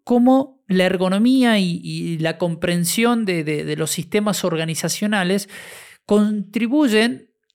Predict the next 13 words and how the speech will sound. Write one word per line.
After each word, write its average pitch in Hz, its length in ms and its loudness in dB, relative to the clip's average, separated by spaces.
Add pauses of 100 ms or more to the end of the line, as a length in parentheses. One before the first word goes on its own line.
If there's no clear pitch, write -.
(140)
a 175 400 0
la 175 160 -2
construcción 208 680 0
de 269 60 2
una 190 200 0
cultura 180 380 0
de 175 80 0
seguridad 170 560 -2 (160)
robusta. 151 840 -2 (920)
Y 220 200 0
Erich 320 260 0
von 277 160 2
Nagel, 262 540 2